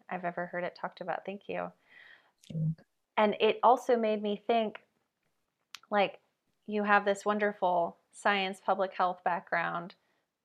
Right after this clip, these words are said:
Speaker 1: but all of this that you just shared could not have come from that. <laughs> Could, <laughs> could, could you give us some insight into how you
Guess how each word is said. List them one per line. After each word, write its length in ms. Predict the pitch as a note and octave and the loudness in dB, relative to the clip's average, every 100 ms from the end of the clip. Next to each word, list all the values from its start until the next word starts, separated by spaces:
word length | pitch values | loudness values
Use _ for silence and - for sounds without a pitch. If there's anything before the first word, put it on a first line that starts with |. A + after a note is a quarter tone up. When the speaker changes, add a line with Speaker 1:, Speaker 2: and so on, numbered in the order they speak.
| - | 6
Speaker 1:
but 220 | E3+ - - _ - | 6 6 0 _ 4
all 220 | A3+ C#4+ | 6 6
of 100 | C4 | 6
this 140 | A3+ A3+ | 2 0
that 180 | - - | -10 -6
you 80 | F#3+ | -6
just 240 | F#3 F3 | -4 -8
shared 460 | - F#3+ F3 E3+ - _ _ _ _ | -4 0 0 0 -8 _ _ _ _
could 200 | - A3 | -8 -2
not 200 | G3 G#3 | -2 -2
have 140 | F#3 | -6
come 200 | - F3 | -4 -4
from 200 | - - | -6 -12
that. 220 | - - - | -10 -10 -8
<laughs> 80 | - - - - - _ F3+ | -10 -10 -18 -20 -20 _ 4
Could, 240 | F#3+ - - - - - - | 4 4 -4 -16 -16 -4 8
<laughs> 60 | F4 - E4+ G#4 - G4+ - - - - - | 8 10 10 10 10 6 4 -10 -10 -10 -8
could, 400 | - - D4 G#3+ - - | 0 8 8 8 -8 -6
could 240 | C#4+ A#3+ | -4 -4
you 340 | C4+ C#4 C#4+ - - | -2 -2 0 -4 -4
give 260 | C4+ B3 - - A#3+ | -4 -6 -16 -8 -8
us 100 | A#3+ - | -4 -4
some 160 | A#3+ | -2
insight 400 | A3 A3+ B3+ A#3 | -2 -4 0 0
into 680 | A3+ A3+ - A3 G#3 G3+ G3+ - _ _ _ _ _ - | -2 -6 -4 0 2 2 0 -4 _ _ _ _ _ -6
how 240 | - G#3+ | 0 2
you 500 | G#3+ G#3+ G#3 G#3 | 2 -2 -2 -4